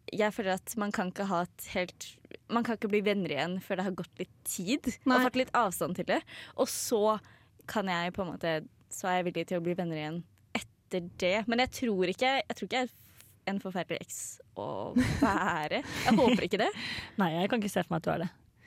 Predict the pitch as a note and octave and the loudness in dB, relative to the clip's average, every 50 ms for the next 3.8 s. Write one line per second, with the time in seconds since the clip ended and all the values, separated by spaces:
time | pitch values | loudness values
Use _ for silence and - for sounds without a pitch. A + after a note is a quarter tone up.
0 | - - - - C4+ C4 B3 A3 G#3+ A3 A3 B3+ D4 B3+ A#3+ A#3 A#3+ - - A#3 | -20 -8 0 2 4 6 6 6 6 6 6 6 6 6 6 4 4 4 4 2
1 | G#3+ G#3 G#3 G#3+ G#3+ A3+ - - G#3 G3+ G#3 - - - G#3 G#3+ A3 - A3+ A3 | 4 4 4 4 4 4 4 4 4 4 4 2 2 4 4 4 6 6 6 8
2 | G#3 G3+ G#3+ A3 A#3 A#3+ A3+ G#3+ B3 - - - - C4 C4+ - - - - - | 8 8 6 8 8 8 8 6 6 2 -2 0 2 2 2 2 0 -4 -2 0
3 | G#3 A3+ A3+ B3 D#4 E4+ - - A#3+ A3 A3 - A3+ A#3 A#3 | 2 4 6 6 4 4 4 2 2 2 4 4 4 4 4